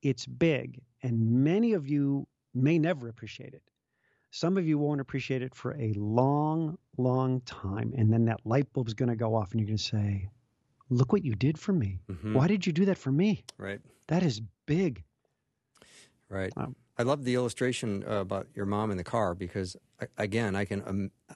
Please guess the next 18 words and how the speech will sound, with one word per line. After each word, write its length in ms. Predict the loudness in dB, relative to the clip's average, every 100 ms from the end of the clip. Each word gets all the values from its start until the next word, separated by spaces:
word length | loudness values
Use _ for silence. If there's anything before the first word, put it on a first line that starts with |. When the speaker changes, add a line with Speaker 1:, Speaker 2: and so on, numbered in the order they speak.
| _
Speaker 2:
I 120 | -8
can 120 | -4 0
only 200 | 0 0
assume 360 | 0 0 0
you 100 | 0
were 140 | -2 -2
mad 680 | -4 -2 0 0 -2 -6 -14 _ _ _ _
that 160 | -6 -4
she 140 | -2
was 220 | -2 -4 -6
introducing 680 | -6 -4 -4 -2 -4 -4 -4
what 140 | -4
you 260 | -2 -4 -4 _ -10
perceived 520 | -8 -6 0 0 0
to 80 | -2
be 240 | -2 -2
this 240 | -2 -4 -2
hardship 560 | -2 -2 -4 -6 -6